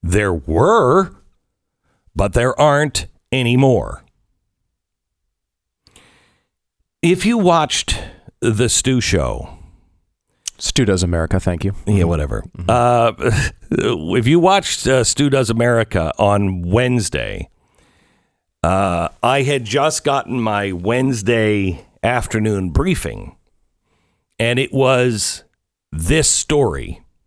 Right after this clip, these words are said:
Speaker 1: And let's just play s-, a clip of, of, uh, this story. Let me see. Would it be better if I told? Yeah, let me tell the facts first, and then you can put all those facts in.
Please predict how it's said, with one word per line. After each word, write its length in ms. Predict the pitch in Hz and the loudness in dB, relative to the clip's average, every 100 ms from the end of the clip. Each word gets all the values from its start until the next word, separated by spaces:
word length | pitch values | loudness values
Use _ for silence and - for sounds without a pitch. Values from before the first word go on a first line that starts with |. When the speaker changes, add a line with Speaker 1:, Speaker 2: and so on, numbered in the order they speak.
| _ _ _ _ _ _ _ _ _ _ _ _ _ | _ _ _ _ _ _ _ _ _ _ _ _ _
Speaker 1:
And 500 | 98 107 107 107 101 - | -2 0 0 0 -2 -2
let's 300 | 117 135 - | 0 0 0
just 200 | 147 - | -2 0
play 340 | 127 123 113 | 2 2 2
s-, 160 | 104 - - | 0 -4 -4
a 140 | 90 | -4
clip 560 | - - 143 123 - - - _ _ _ - | -2 0 2 0 -2 -14 -20 _ _ _ -2
of, 500 | 98 98 71 76 - _ _ - | 0 0 -4 -10 -14 _ _ -4
of, 460 | 92 95 90 78 87 | 0 0 0 -2 -2
uh, 240 | 87 82 | 0 -2
this 260 | 78 92 - | 0 0 0
story. 1120 | - - 90 85 73 69 73 78 76 76 80 | -4 -2 0 0 -2 -2 -2 -2 -2 -2 0
Let 120 | 113 | 0
me 80 | 110 | -2
see. 180 | 78 | -4
Would 160 | 76 92 | -4 -2
it 60 | 98 | -2
be 80 | |
better 300 | 107 131 147 | -2 -2 -2
if 140 | 135 - | -4 -2
I 60 | |
told? 280 | 101 117 107 | -4 -2 -2
Yeah, 120 | 113 | 0
let 140 | 110 135 | -2 -2
me 60 | |
tell 260 | 160 151 135 | 0 0 0
the 100 | 104 | -2
facts 480 | - 107 90 78 - | -2 -2 -2 -6 -6
first, 540 | - 85 57 - - - _ _ _ _ _ _ _ _ - | -2 -2 -4 -10 -12 -18 _ _ _ _ _ _ _ _ -4
and 160 | 107 110 | 0 2
then 120 | 110 | 2
you 140 | 110 | 2
can 280 | 98 95 82 | 2 0 0
put 340 | - 139 131 | -2 0 0
all 200 | - 117 | 2 2
those 320 | 104 95 87 - | 2 2 0 -2
facts 400 | 113 95 - 107 | -2 -2 -2 -2
in. 400 | 98 67 55 | 0 -2 -8